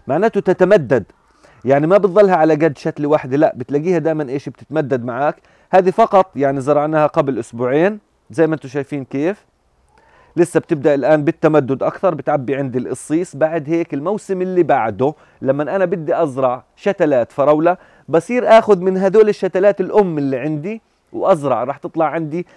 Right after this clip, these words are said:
بنفس جودة الثمار اللي كانت عندي في الشتلة الأم. هيك الطريقة المثلى لزراعة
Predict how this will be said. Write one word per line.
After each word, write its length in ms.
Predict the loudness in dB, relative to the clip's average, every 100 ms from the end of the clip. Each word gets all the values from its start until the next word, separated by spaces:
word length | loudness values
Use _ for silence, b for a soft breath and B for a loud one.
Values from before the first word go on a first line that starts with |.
| b -4
بنفس 500 | -2 -2 -4 -8 -18
جودة 500 | 0 4 4 2 -4
الثمار 460 | -6 -8 -6 -4 -4
اللي 140 | -6
كانت 360 | -8 -8 -8 -8
عندي 260 | -8 -8
في 80 | -10
الشتلة 520 | -10 -6 -6 -4 -6 -6 b b -8
الأم. 400 | -4 2 2 2
هيك 300 | -4 -4 -4
الطريقة 520 | -6 -4 -4 -2 -2
المثلى 560 | -2 -4 -6 0 0 0 _ _ _ -8
لزراعة 600 | -6 -2 2 2 0